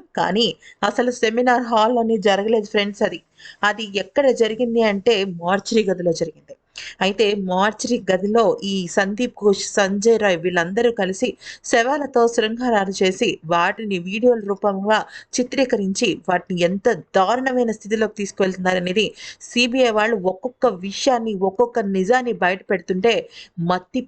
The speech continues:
పోవాల్సిందే అనిపిస్తోంది. అయితే దీనికి సంబంధించిన ఒక లేడీ నర్స్, అలాగే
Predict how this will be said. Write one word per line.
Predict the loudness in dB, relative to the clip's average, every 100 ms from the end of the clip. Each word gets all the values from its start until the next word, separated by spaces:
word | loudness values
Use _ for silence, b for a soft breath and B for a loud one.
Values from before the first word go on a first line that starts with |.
| 2
పోవాల్సిందే | 2 2 -2 -4 -2 -2
అనిపిస్తోంది. | -2 -6 -6 -4 -4 -6 B B -4 -4
అయితే | -2 -2 -2 -4 -4
దీనికి | -2 -2 -2 0
సంబంధించిన | 0 -2 0 -2 0 2 2 2 -2
ఒక | -4 -4 0
లేడీ | 0 0 -2 0
నర్స్, | -2 -2 -2 -2 -2 B -4 0
అలాగే | 0 0 0